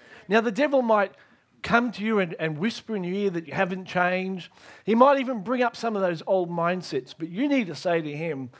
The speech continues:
"That's not me anymore, because I'm in Christ Jesus. I have the mind of Christ.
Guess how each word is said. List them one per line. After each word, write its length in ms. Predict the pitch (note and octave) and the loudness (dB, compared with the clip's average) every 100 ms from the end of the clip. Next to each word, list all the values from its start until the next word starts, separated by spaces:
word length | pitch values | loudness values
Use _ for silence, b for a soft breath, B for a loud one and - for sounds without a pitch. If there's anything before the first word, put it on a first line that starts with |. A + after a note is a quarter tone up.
| B B B - | B B B 0
"That's 300 | F3+ F3+ F3+ | 0 0 -2
not 180 | F3 E3+ | -2 -2
me 180 | D#3 | -6
anymore, 520 | C#3+ C3+ B2+ A#2 G#2 G#2+ _ _ b b - | -4 -6 -4 -4 -6 -14 _ _ b b -10
because 220 | D3+ D3+ | -4 2
I'm 180 | F3 F3 | 2 2
in 140 | F3 | -4
Christ 420 | - F3 D3 - | -2 0 0 -4
Jesus. 380 | E3+ E3 C#3 - | -4 -4 -4 -4
I 140 | F3+ E3+ | 0 2
have 240 | G3+ F3 | 2 0
the 100 | E3+ | -4
mind 600 | E3 E3 F#3+ G#3 A3 A3+ | -2 0 2 2 -2 -6
of 300 | G#3 E3 C#3+ | -4 -6 -6
Christ. 580 | - F#3 F#3 B2+ - - | -8 -2 0 0 -6 -20